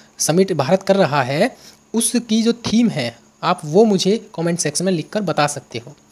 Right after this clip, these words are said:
अगर आपको पता है तो, और अगर नहीं पता है तो रिसर्च कीजिए, उसके बाद बताइए, इससे आपका ज्ञान में बढ़ोतरी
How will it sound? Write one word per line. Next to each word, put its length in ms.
अगर 160
आपको 200
पता 240
है 160
तो, 240
और 100
अगर 120
नहीं 260
पता 240
है 200
तो 60
रिसर्च 360
कीजिए, 420
उसके 200
बाद 280
बताइए, 400
इससे 220
आपका 260
ज्ञान 260
में 160
बढ़ोतरी 360